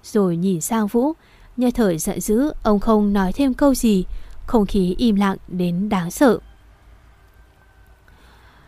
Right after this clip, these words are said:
Không chỉ bố Hạ ngạc nhiên, mà chính bản thân cô cũng không ngờ Vũ lại nói ra câu này. Phải chăng đây chính là kế hoạch mà anh nói hãy tin tưởng ở anh sao? Hạ sợ hãi hơn,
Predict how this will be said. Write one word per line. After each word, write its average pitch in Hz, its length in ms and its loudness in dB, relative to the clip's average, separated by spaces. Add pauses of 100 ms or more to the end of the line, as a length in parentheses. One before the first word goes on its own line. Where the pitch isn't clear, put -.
(280)
Không 226 200 2
chỉ 196 320 2
bố 170 180 2
Hạ 240 220 -2
ngạc 180 320 -2
nhiên, 233 220 4 (320)
mà 214 260 2
chính 190 220 -2
bản 294 200 0
thân 208 220 0
cô 208 360 4
cũng 240 140 -4
không 311 200 2
ngờ 208 340 4
Vũ 202 100 0
lại 233 320 2
nói 180 240 -2
ra 254 220 -2
câu 269 220 2
này. 202 280 0 (680)
Phải 196 260 -2
chăng 208 420 2
đây 269 120 4
chính 220 220 0
là 247 200 0
kế 185 200 -2
hoạch 233 260 0 (180)
mà 180 300 -2
anh 240 220 0
nói 202 340 2
hãy 254 240 -2
tin 269 160 0
tưởng 196 320 2
ở 196 200 0
anh 233 240 0
sao? 247 280 0 (600)
Hạ 190 380 -4
sợ - 260 -4
hãi 208 260 -4
hơn, 247 260 4